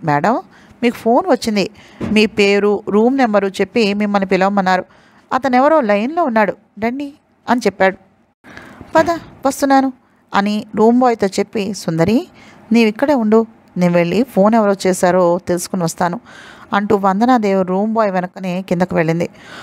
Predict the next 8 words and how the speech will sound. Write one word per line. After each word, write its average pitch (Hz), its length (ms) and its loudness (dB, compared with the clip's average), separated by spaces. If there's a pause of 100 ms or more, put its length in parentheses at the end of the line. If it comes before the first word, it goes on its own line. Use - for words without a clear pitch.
(180)
రూమ్లో 311 340 2
ఒంటరిగా 254 400 2
మిగిలిపోయిన 214 440 0
సుందర 190 320 0
సుకుమారి 185 580 -2
తన 180 200 -2
స్నేహు-, 190 600 -4
స్నేహితురాళ్ళకి 196 1080 0